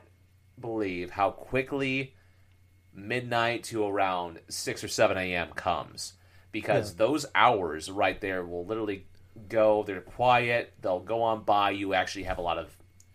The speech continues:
Speaker 1: energy to start off with, you'll do this and do that.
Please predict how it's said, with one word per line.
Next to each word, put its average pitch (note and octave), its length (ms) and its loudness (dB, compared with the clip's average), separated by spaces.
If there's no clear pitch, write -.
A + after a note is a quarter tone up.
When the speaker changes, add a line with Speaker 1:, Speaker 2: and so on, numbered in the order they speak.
Speaker 1:
energy C3+ 260 2
to B2 80 -6
start B2 240 2
off G#2+ 260 6
with, G#2 340 0
you'll F#2 100 -8
do G2+ 240 -10
this F#2 260 -6
and F2 100 -8
do F2 120 -8
that. F#2 340 0